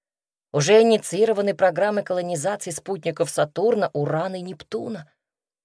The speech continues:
Не за горами малые планеты пояса Койпера.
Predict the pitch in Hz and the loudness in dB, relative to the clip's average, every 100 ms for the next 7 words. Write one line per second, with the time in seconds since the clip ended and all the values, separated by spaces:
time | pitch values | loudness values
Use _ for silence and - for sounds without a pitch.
0 | _ - 160 151 160 170 185 220 190 151 | _ -2 2 4 6 6 6 4 2 2
1 | 160 160 160 156 147 147 156 170 - 156 | 2 2 0 0 2 0 -2 -6 -4 0
2 | 160 151 196 - 262 233 - 147 - | 0 -2 -6 -4 -6 -6 -12 -14 -16